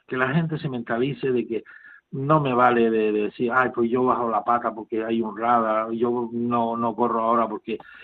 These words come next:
está la Guardia Civil". No, no, no, no. Cuida de tu vida, cuida de la de los demás, haz lo posible para tener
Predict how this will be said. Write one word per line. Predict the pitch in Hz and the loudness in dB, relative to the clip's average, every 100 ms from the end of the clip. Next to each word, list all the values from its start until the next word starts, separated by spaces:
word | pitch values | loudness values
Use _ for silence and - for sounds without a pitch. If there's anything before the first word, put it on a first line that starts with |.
| - | -10
está | - 104 120 | -8 -4 0
la | 113 | 2
Guardia | 113 110 101 | 2 0 -2
Civil". | - 107 107 113 | -2 0 0 0
No, | 107 | 0
no, | 101 95 95 | 0 -2 -4
no, | 95 | -6
no. | 92 87 - - _ | -6 -8 -14 -20 _
Cuida | 151 170 151 | 8 8 8
de | 131 117 | 6 2
tu | 120 | 2
vida, | 117 135 127 127 - _ _ _ | 4 4 2 -2 -6 _ _ _
cuida | - 156 151 139 | 4 8 10 8
de | 123 | 4
la | 120 | 4
de | 120 | 2
los | 113 107 | 2 0
demás, | 107 110 117 117 - _ _ _ - | 0 4 4 2 -6 _ _ _ 0
haz | 151 139 | 2 4
lo | 135 | 4
posible | 117 110 - 143 131 | 2 0 0 0 0
para | 123 120 113 101 - _ _ _ _ _ _ - | 0 0 0 -2 -8 _ _ _ _ _ _ 0
tener | 123 120 139 131 110 | 2 2 0 0 -4